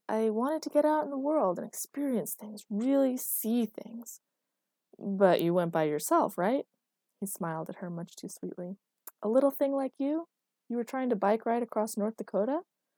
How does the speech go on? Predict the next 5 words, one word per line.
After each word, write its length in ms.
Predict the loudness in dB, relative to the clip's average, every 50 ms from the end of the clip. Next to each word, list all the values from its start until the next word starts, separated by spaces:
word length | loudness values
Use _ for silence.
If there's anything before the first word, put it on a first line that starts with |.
| _ _ _ _ _ _ _ _ _ _ _ _ _ _ _ _ _ -20 -20 _ _
"Well, 160 | -4 -2 2
not 180 | 2 2 2 2
just 200 | 0 -2 0 0
North 180 | -2 -2 -2
Dakota," 460 | -4 -6 -4 0 0 2 2 2 0